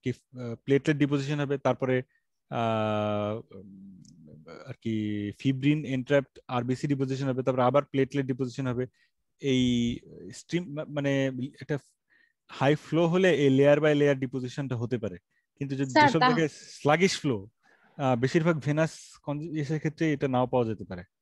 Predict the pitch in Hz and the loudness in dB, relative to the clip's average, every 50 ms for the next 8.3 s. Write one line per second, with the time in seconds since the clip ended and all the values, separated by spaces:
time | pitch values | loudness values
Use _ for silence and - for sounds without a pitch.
0 | _ _ _ _ _ _ _ _ _ - 135 135 151 143 - 302 294 285 240 - | _ _ _ _ _ _ _ _ _ -8 -6 -4 -4 -2 2 4 6 6 6 4
1 | - 277 247 - 294 320 311 311 294 - 330 311 - 311 294 262 220 214 214 226 | 2 0 2 4 4 4 4 4 4 4 2 4 4 6 6 8 8 8 6 4
2 | 233 262 277 277 294 294 285 - 302 285 294 294 285 277 285 277 - - 302 294 | 4 2 2 2 2 2 2 0 -2 -2 -2 -4 -4 -4 -6 -4 0 2 4 4
3 | 262 226 202 196 196 202 - - 254 - - 220 214 247 247 - 208 - - 202 | 4 4 2 2 0 0 -2 -2 -4 -2 0 -2 -2 -2 -2 -4 -4 0 2 2
4 | 214 220 214 247 262 269 277 277 254 285 285 - 294 277 247 220 226 233 214 214 | 2 4 4 2 2 2 0 -2 -2 -4 -4 -4 -4 -4 -4 -2 -2 -2 -2 -4
5 | - 190 - - 180 175 - 165 - - - 170 156 156 151 - - 262 262 247 | -6 -10 -8 -10 -10 -10 -10 -12 -10 -8 -2 2 2 2 2 0 -2 -2 -2 -2
6 | 151 - - 156 156 175 160 - - 147 156 156 165 160 - 165 160 160 117 110 | -2 -4 -6 -6 -6 -6 -8 -4 -2 -2 0 0 0 0 0 0 0 0 -2 -8
7 | 127 - - 123 117 123 123 123 123 117 120 127 135 156 170 170 160 156 165 170 | -10 -10 -10 -10 -10 -10 -10 -8 -6 -2 -2 0 0 -2 -4 -6 -4 -2 0 0
8 | 165 165 - - 170 - | 0 -2 -6 -10 -12 -12